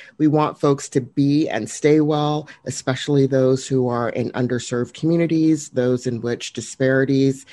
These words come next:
may happen for all sorts of reasons. And these unapologetic Black unicorns, they are going at it with looking at racial justice and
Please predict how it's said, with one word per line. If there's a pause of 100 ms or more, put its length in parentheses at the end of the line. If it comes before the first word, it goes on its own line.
(260)
may
happen
for
all
sorts
of
reasons. (280)
And
these
unapologetic (100)
Black
unicorns,
they
are
going (120)
at
it
with
looking
at
racial
justice
and